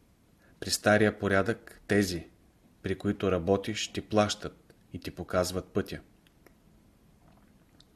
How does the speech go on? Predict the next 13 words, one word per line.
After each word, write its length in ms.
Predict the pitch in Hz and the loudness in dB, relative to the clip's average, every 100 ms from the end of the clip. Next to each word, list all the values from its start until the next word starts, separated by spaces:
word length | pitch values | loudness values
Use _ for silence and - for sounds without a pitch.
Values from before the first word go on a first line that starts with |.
| - - - - | -20 -20 -18 -6
А 120 | 113 | -4
при 120 | - 101 | 0 4
новия 400 | 110 107 95 - | 4 4 2 2
порядък 680 | 92 95 107 113 - - _ _ _ _ _ _ _ | 2 2 2 -4 -12 -20 _ _ _ _ _ _ _
не 100 | 95 | -10
ти 220 | 87 113 - | -4 -6 0
плащат 500 | 104 104 - 101 110 | 0 0 -6 -6 -2
нищо – 360 | 113 - 87 - _ _ _ _ _ _ _ _ _ _ _ - - _ _ _ _ _ | 0 -2 -8 -14 _ _ _ _ _ _ _ _ _ _ _ -20 -20 _ _ _ _ _
но 120 | 104 | -2
те 80 | 107 | 2
оставят 720 | 95 - 110 104 90 - - - _ - | 0 4 4 4 0 -6 -20 -20 _ -14
като 200 | - 101 | -10 -2
член 480 | - 107 107 87 | 2 4 2 0